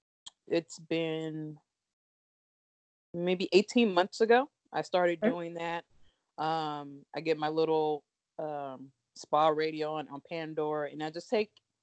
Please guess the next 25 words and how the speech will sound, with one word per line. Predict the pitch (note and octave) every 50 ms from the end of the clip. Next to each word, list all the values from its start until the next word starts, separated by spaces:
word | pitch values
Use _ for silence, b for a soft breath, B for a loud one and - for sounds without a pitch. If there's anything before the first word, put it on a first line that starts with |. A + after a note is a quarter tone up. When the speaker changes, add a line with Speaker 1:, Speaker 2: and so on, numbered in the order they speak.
| _ _ _ _
Speaker 1:
you | - F3
know, | D#3+ D#3 D3+
thirty | - - F3+ F3+ F#3+ F#3+
minutes | E3 D#3+ D#3+ E3 D#3 -
for | - D#3+ D3+
myself. | D3+ C#3+ C#3 - - D#3+ C#3+ C#3 - _ _ _ _ -
Um, | - D#3 D3+ D3 D3 C#3 C#3 C#3 C#3 - - D3 C#3+ _ _ _ _ _ _ _ _ _ _ _ _ _ _ _ _ _ - - - - _ _ _ _ -
usually | G#3 G3+ G#3+ A3 G#3+ G3
I | F#3
do | F3 G3 F#3
it | F3+ E3+ -
after | C#3+ D3+ E3 E3+ - - - E3 D#3+ D#3+ D#3+ D#3 D#3 D3+ D3 - C#3+ C3+
work, | C#3 D3 F3 - - - _ _ _ _ _ _ _ _ _ _ _ _
Speaker 2:
Mm-hmm. | F3+ F3+ E3 D3 D#3+ - -
Speaker 1:
uh, | E3 D#3+ D#3+ D3+ D3+ D#3 F3 - -
<laughs> | - - -
because | G3 F#3+ - F#3 D#3+ C3+
that's | C3+ C#3+ - -
when | E3+ D#3+ D#3 D3+
I | D#3
need | D#3+ E3 E3 D#3+
it | D#3+ -
the | C#3 C3+
most. | C#3 E3 G#3 A3+ -
Speaker 2:
Yeah, | A3